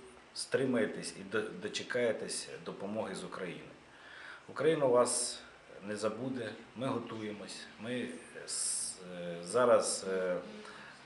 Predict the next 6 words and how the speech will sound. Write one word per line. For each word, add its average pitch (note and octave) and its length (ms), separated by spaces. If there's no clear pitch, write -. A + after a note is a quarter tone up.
створюємо A2+ 580
загони G#2 500
самооборони. G#2 760
Ми C3+ 320
готові C3+ 480
зустрітись, A2 760